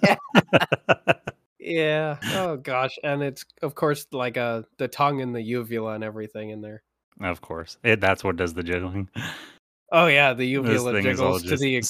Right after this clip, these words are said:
Speaker 2: soft body figure. <laughs>
Speaker 1: Just, yeah, hyper s-,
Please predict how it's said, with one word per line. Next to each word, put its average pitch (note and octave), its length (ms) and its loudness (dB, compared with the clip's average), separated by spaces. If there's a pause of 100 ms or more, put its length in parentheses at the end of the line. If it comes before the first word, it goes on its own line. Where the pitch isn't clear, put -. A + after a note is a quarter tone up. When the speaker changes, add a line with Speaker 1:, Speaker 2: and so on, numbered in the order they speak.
Speaker 2:
soft G#2 220 6
body F#2 260 4
figure. - 360 4 (1160)
<laughs> - 0 - (1500)
Speaker 1:
Just, - 440 -2
yeah, D#3+ 360 6
hyper F#3+ 360 2
s-, - 180 -10